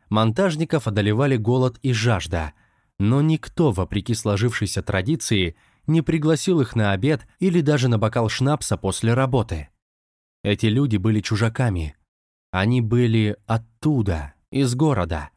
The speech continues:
а значит, являлись воплощением всех бед, о которых нас всегда предупреждали.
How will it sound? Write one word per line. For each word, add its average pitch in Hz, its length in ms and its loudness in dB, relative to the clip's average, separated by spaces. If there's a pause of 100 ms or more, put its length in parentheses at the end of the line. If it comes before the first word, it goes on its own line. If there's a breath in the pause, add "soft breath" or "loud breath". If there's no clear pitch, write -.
(420)
а 87 160 -2
значит, 104 500 -2 (420)
являлись 113 580 0
воплощением 107 840 0
всех 92 340 -2
бед, 107 340 -4 (400 soft breath)
о 92 120 -4
которых 156 440 -2
нас 117 320 -2
всегда 98 380 -2
предупреждали. 95 920 -2